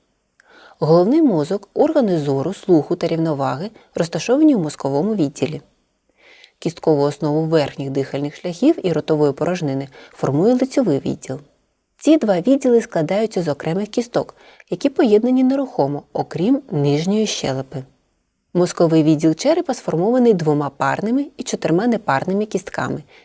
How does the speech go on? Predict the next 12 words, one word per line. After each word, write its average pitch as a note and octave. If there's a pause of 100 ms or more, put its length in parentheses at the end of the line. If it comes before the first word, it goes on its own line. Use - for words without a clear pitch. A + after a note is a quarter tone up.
які C#4
з'єднані F#3+
швами. - (480)
Це F#3
створює F#3
надійний D#3
захист A3
для E3
головного D3
мозку. G#3 (840)
Потилична D#3+
кістка, E4